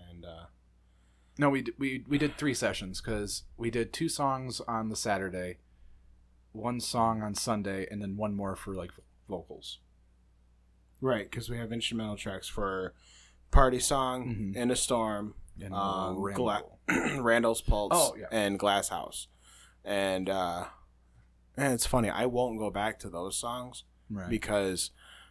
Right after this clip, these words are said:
Speaker 1: I mean, uh,
Speaker 2: You
Speaker 1: Party
Speaker 2: can't do
Speaker 1: Song and In a Storm were on Unfortunate Timing, and then Glass House was, Glass House was the one I wanted to go back to, and, like, we're using that on a, a new song
Speaker 2: Ooh.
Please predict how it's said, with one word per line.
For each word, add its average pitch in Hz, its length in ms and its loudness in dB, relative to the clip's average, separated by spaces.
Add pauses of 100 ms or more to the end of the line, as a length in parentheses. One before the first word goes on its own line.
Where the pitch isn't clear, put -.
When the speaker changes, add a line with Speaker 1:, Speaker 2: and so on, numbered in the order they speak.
(240)
Speaker 1:
I 98 80 0
mean, 90 420 0 (140)
uh, 90 400 -2
Speaker 2:
You - 40 0
Speaker 1:
Party 113 220 8
Speaker 2:
can't - 60 2
do - 40 4
Speaker 1:
Song 101 300 2
and 90 160 -6
In 101 120 -4
a 90 60 -4
Storm 92 320 -6
were 85 120 -8
on 85 180 -10
Unfortunate 87 500 -12
Timing, 110 460 0 (600)
and 101 160 -2
then 92 160 -4
Glass 104 420 2
House 104 640 2 (680)
was, 92 380 -4 (300)
Glass 220 240 8
House 196 180 6
was 127 140 -4
the 127 60 2
one 113 180 2
I 101 60 0
wanted 101 340 0
to 92 60 -4
go 85 120 -4
back 82 300 -6
to, 82 220 -12
and, 85 280 -14 (120)
like, 107 260 -14
we're 85 180 -8 (100)
using 98 380 -2
that 87 280 -4
on 87 140 -8
a, 80 120 -10 (1080)
a 85 120 -18 (140)
new 165 220 -10
song 80 460 -10 (340)
Speaker 2:
Ooh. 165 260 -2